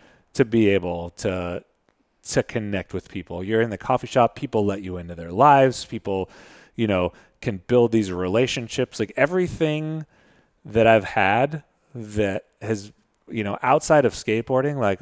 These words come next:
all of the cool opportunities that I've had are because of my time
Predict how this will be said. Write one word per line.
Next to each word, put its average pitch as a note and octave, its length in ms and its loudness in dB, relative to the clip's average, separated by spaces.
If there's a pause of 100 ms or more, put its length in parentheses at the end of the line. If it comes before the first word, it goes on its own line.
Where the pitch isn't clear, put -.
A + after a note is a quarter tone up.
all C#3+ 440 4
of A2+ 200 2
the G#2 100 -2
cool B2 500 2
opportunities A2 760 -4
that A#2+ 100 0
I've A#2 80 -6
had A#2+ 180 0
are A#2 80 2
because F#2+ 600 -6
of F2+ 260 -8
my F2+ 280 -6
time G2 500 -10